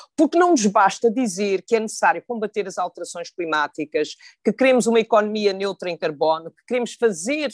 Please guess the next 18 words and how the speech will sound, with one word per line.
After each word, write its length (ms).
esta 280
transição, 720
como 240
queremos 340
fazer 300
a 80
transição 560
digital, 720
se 260
não 160
tivermos 540
recursos 640
financeiros 960
que 80
permitam 640
fazer 400
essa 180
transição. 640